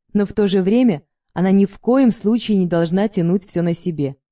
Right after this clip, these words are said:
Это привилегия мужчины. У всех у нас разные судьбы.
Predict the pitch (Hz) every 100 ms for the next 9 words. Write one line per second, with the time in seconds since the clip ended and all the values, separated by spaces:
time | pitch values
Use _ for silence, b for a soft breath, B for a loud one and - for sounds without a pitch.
0 | _ _ _ - 226 285 247 247 254 240
1 | 247 240 240 - - 143 131 - _ _
2 | _ _ _ _ _ _ _ - 180 -
3 | 214 247 202 196 190 185 185 170 175 175
4 | - 160 139 139